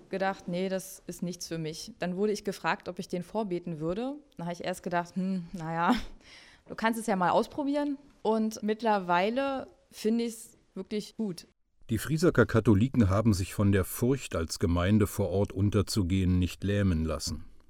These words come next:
Speaker 2: Zu ihrem Neuanfang gehörte, sich intensiver als bisher über die eigenen Glaubensvorstellungen und Erfahrungen auszutauschen.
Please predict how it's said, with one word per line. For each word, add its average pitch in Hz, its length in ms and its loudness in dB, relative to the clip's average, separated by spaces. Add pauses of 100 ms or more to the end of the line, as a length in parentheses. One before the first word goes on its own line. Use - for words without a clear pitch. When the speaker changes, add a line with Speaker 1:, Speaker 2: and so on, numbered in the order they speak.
(340)
Speaker 2:
Zu - 140 -2
ihrem 123 240 8
Neuanfang 113 600 4
gehörte, 101 460 2
sich 90 220 -4
intensiver 95 580 2
als 80 220 -6
bisher 104 420 0
über 82 200 0
die 85 160 -4
eigenen 92 460 0
Glaubensvorstellungen 95 1300 -2
und 87 160 -4
Erfahrungen 85 640 -4
auszutauschen. - 840 -6